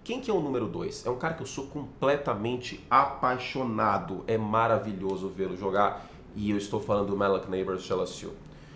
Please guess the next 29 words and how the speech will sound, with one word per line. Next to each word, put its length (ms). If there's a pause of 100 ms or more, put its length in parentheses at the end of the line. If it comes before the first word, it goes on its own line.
Sempre 420
que 100
você 240
via 280
o 60
Jayden 260
Daniels 320
esperando 360
um 40
pouquinho 300
pra 140
passar 260
a 20
bola 280
e 100
vinha 300
aquele 180
plulup, 840 (440)
você 240
podia 300
esperar 580
que 80
aparecia 400
uma 80
camisa 300
oito 240
na 80
sua 140
tela 400